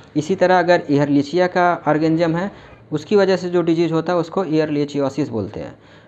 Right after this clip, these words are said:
तो फ्रेंड इसी तरह से अगर Anaplasma जो है वो टिक्स कैरी करता है तो उसकी वजह से जो डिजीज़ होता है उसको Anaplasmosis बोलते हैं।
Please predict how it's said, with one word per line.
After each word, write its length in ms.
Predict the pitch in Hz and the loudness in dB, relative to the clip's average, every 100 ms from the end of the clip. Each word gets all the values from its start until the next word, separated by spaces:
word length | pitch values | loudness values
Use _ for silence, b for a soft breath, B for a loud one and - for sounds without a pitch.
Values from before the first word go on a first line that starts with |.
| B | B
तो 60 | 135 | -4
फ्रेंड 260 | 175 180 | 0 0
इसी 200 | 165 165 185 | 0 -2 -2
तरह 200 | 180 175 | 0 0
से 180 | 180 | 0
अगर 240 | 170 175 170 | 0 0 0
Anaplasma 680 | 151 156 147 147 147 165 170 | 0 0 0 2 2 0 0
जो 140 | 165 | 0
है 160 | 160 160 | 0 -2
वो 60 | |
टिक्स 260 | 156 156 - | -2 -6 -4
कैरी 240 | 147 147 | -2 0
करता 340 | 147 143 151 143 | -2 -4 -2 -4
है 180 | 170 208 B B B - | -4 -8 B B B 0
तो 100 | 151 156 151 160 | 2 4 2 0
उसकी 240 | 147 - | -4 0
वजह 220 | 175 170 | 2 2
से 60 | 165 | 0
जो 120 | 165 | -2
डिजीज़ 300 | 165 160 165 | 0 2 2
होता 200 | 160 160 | 0 -2
है 60 | 165 | -2
उसको 260 | 151 180 165 | -2 -2 0
Anaplasmosis 800 | 151 156 156 143 135 135 165 | 0 -2 0 0 2 -2 -4
बोलते 320 | 156 156 156 165 | -2 -4 -2 -4
हैं। 200 | 165 | -4